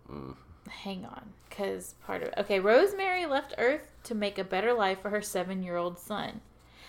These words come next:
Speaker 2: She's got a good job, a nice house, and one minor problem. She needs to marry a Modfell warrior if she wants to stay.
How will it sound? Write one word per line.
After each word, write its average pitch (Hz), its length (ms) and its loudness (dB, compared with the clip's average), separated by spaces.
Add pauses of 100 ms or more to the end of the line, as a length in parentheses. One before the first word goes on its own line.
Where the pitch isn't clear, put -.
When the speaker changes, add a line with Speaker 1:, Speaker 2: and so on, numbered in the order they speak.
(260)
Speaker 2:
She's 190 200 -8
got 180 140 4
a 175 60 4
good 175 240 -2
job, 190 640 4
a 190 80 -2
nice 202 380 0
house, 214 440 0
and 175 220 -4
one 320 380 2
minor 247 360 4
problem. 185 540 -2 (320)
She - 240 -2
needs 262 300 0
to - 140 -4
marry 254 680 4
a 185 360 2 (520)
Modfell 320 960 4
warrior 226 640 4
if 208 140 -2
she - 220 -10
wants 226 380 -6
to 285 140 -10
stay. 262 460 -8